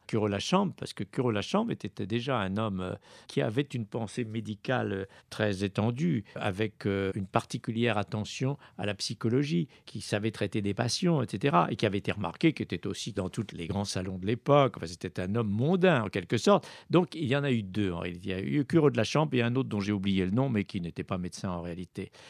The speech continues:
Donc, le vrai second, c'est Vicq d'Azir. Et on peut s'étonner qu'il y ait eu cent cinquante ans sans médecin. On n'aurait plus pu ne plus retrouver de médecin à l'Académie française, en réalité. Or, Vicq d'Azir a renoué avec cette tradition de mettre un médecin,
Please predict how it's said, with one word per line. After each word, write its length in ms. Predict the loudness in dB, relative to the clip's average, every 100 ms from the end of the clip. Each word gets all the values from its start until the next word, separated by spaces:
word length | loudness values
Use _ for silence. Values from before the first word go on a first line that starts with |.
| -20 -4
Donc, 260 | 2 2 4
le 100 | 0
vrai 400 | 0 4 4 4
second, 520 | -2 2 2 4 2 0 -6
c'est 140 | -4
Vicq 140 | -4 2
d'Azir. 500 | 2 2 0 -2 -4 -14 -4
Et 80 | -2
on 60 | 2
peut 120 | 2
s'étonner 440 | 2 2 2 2
qu'il 140 | 0 0
y 40 |
ait 20 |
eu 40 | 0
cent 140 | -2
cinquante 400 | -2 -2 -2 0
ans 160 | -2 -2 _ _ -10
sans 240 | 0 4
médecin. 500 | 4 2 0 0 -2 -10 _ _ _ 0
On 120 | 4
n'aurait 200 | 4 4
plus 300 | 2 0 0 _
pu 260 | -2 -2 -2 _
ne 80 | -8
plus 180 | -4 -4
retrouver 340 | -4 -2 0
de 60 | 2
médecin 300 | 0 2 2
à 20 |
l'Académie 380 | 2 0 0 0
française, 520 | 0 0 0 0 0
en 60 | 0
réalité. 560 | 0 -2 -2 -4 -4 -8 -20 -20 -2
Or, 360 | 6 8 8 2
Vicq 160 | -4 0
d'Azir 480 | 2 2 4 2 2
a 140 | -2 4
renoué 420 | 4 6 4 4
avec 220 | 0 -4
cette 180 | -8 -6
tradition 500 | -6 -4 -4 -2 -2
de 80 | -2
mettre 240 | -4 -4
un 40 | -6
médecin, 360 | -2 2 2